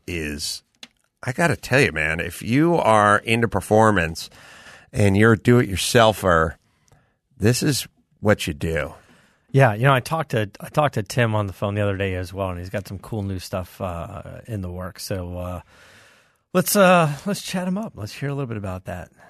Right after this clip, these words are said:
Speaker 1: Is he doing Zycoat?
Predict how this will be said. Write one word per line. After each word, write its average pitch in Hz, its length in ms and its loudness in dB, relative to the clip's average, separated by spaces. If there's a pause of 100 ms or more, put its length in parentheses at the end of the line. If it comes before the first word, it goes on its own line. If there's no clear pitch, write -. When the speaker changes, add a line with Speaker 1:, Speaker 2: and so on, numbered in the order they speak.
(120)
Speaker 1:
Is 120 220 2
he 190 180 0 (140)
doing 143 640 4 (500)
Zycoat? 113 760 2